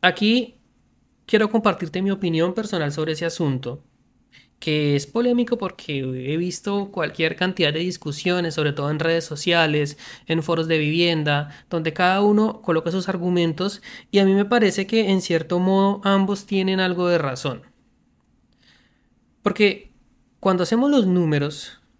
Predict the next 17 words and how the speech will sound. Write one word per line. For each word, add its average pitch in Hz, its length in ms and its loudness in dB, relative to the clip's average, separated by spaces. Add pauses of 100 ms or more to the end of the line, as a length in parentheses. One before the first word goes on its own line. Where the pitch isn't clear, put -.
(240)
si - 160 -4
nos 165 160 0
sentamos 175 400 0
juiciosos 180 540 -2
en 202 100 0
Excel 147 640 2 (340)
a 151 80 -2
hacer 160 200 -2
las 190 200 0
cuentas 147 800 -2 (320)
de 156 100 -2
cuánto 180 320 2
nos 240 160 2
cuesta 165 320 -2
comprar 160 320 0
una 147 220 0
propiedad, 143 720 0